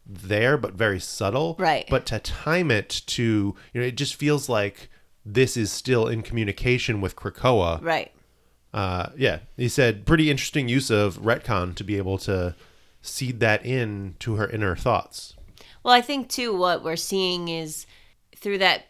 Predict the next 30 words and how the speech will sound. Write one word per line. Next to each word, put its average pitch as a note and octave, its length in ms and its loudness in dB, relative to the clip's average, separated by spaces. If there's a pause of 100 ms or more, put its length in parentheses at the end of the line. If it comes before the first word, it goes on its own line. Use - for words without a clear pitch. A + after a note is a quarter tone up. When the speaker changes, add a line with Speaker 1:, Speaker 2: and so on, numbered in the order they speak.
(160)
Speaker 2:
that F#3 340 -2
two-page G#3 460 2
spread F3 540 2
that D3+ 120 2
was D3+ 160 -2
pulling E3+ 500 0
from D3+ 280 -4
previous D#3 540 -2
issues, D#3 480 -2
we D#3+ 200 -4
got E3+ 320 2
reference E3 560 -2
to D#3+ 200 2
the D3 120 0
places D3+ 520 -2
where C#3+ 140 2
it C#3+ 160 2
was C#3+ 180 -2
subtly D3+ 500 2
already D3 420 2
there D3 420 0
in F3 200 -4
Speaker 1:
Yeah. F3 120 0
Speaker 2:
the - 40 -6
past. D#3+ 440 0 (360)
And F#3 160 -6
so G3+ 180 0
now G#3 640 2
I E3 80 2
feel F#3 540 0